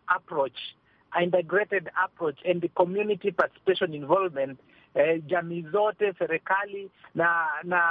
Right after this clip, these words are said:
na vyombo vyote vya, vya serikali katika nchi hii, hii, nchi za Afrika, ili kumaliza jambo hilo.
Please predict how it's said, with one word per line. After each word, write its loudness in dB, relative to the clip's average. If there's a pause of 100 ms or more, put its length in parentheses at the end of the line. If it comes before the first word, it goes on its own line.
(360)
na 2 (260)
vyombo 0
vyote 0
vya, 2 (200)
vya -2
serikali -2
katika -2
nchi -4
hii, 2
hii, -2 (140)
nchi 2
za 2
Afrika, 0 (380)
ili 2
kumaliza 0
jambo -2
hilo. 0